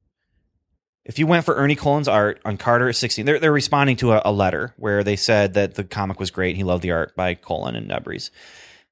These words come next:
"If you went for Ernie Colin's art on, on Carter number sixteen, then how about this issue? We're trying an experiment here, reproducing Ernie's art directly from the pencils without any inks.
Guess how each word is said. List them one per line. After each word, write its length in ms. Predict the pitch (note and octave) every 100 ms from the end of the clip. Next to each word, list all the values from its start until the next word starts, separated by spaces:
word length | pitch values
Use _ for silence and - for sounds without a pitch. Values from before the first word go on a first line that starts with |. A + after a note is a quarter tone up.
| -
"If 140 | -
you 60 | G3
went 140 | A3+
for 100 | A3+
Ernie 220 | F3 F3+
Colin's 320 | - E3+ F3 C#3+
art 260 | B2+ B2+
on, 180 | C3 A2+ B2+
on 140 | C3
Carter 320 | - C#3 D3
number 180 | D3 C#3+
sixteen, 460 | - B2 - A2+ A2
then 100 | G#2+
how 140 | D#3
about 180 | F#3+ -
this 220 | F#3+ F#3+
issue? 280 | A2 - F#2
We're 80 | G2+
trying 300 | - D#3 F3
an 80 |
experiment 600 | B2+ - - B2+ C#3+ A2+
here, 220 | - G2 -
reproducing 480 | B2+ C#3+ C#3+ C#3 B2+
Ernie's 280 | A#2 C3+
art 220 | G#2 A2 -
directly 300 | A2 - B2+
from 120 | C#3+
the 60 |
pencils 520 | D3 A2+ F#2 F#2 F#2 - - _
without 300 | C#3 G3 F#3+
any 240 | A2+ B2+
inks. 380 | F3+ A2 - -